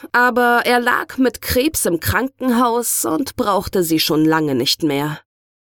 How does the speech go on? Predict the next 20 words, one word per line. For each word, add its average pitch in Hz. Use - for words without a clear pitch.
Außerdem 302
war 269
Mama 285
stolz 247
darauf, 151
dass -
ich -
endlich 311
versuchte, 220
auf 269
eigenen 196
Beinen 214
zu -
stehen. 143
Meine 226
Mutter 277
wünschte 320
mir 226
viel 175
Glück 180